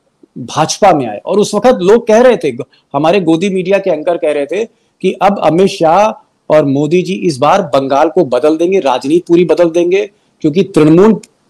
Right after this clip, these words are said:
आधे से ज्यादा टूट चुकी है। और बाद में क्या हुआ, जब चुनाव में ममता बनर्जी जीत गई,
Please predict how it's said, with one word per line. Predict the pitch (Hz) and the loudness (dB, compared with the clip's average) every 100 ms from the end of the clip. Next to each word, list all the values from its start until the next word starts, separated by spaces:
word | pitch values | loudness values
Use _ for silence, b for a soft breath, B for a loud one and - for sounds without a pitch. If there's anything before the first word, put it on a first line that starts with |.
| - | 0
आधे | 143 147 190 | 0 2 2
से | 190 | 2
ज्यादा | 165 156 180 | 2 4 4
टूट | 180 - 202 208 | 2 0 0 0
चुकी | - 156 123 | 0 -4 -6
है। | 101 _ _ _ _ _ _ _ | -14 _ _ _ _ _ _ _
और | 156 | 0
बाद | 139 165 190 | 2 2 2
में | 214 | 0
क्या | 208 | 2
हुआ, | 202 233 | 2 2
जब | 202 196 | 0 -4
चुनाव | - 160 180 196 | -2 0 0 0
में | |
ममता | 180 156 156 | -2 -2 -2
बनर्जी | 175 156 160 180 143 | -2 -4 -8 -10 -10
जीत | 147 147 | -10 -4
गई, | 156 214 254 | 0 0 -2